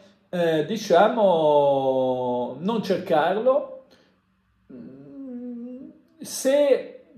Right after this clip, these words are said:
ti cerca poi lui, digli, "Guarda, non avevo tempo e poi non mi piace il tuo comportamento", in modo generale, e non cercarlo più.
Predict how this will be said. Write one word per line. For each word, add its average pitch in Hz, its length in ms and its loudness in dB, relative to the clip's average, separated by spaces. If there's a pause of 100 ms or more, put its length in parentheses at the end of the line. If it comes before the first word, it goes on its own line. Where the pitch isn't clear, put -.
ti 202 1000 -4 (460)
cerca 226 580 2
poi 214 320 2
lui, 233 640 -4 (260)
digli, 220 400 -2
"Guarda, 214 320 2
non 220 160 -4
avevo 233 320 0
tempo 208 540 2
e 165 80 0
poi 247 220 4
non 196 200 -2
mi 240 140 -4
piace 196 560 2
il 170 140 -2
tuo 185 160 -2
comportamento", 139 1080 -4
in - 140 -12
modo 202 320 -2
generale, 127 720 -2
e 370 120 -10
non 294 200 -6
cercarlo 127 520 -4
più. - 360 -12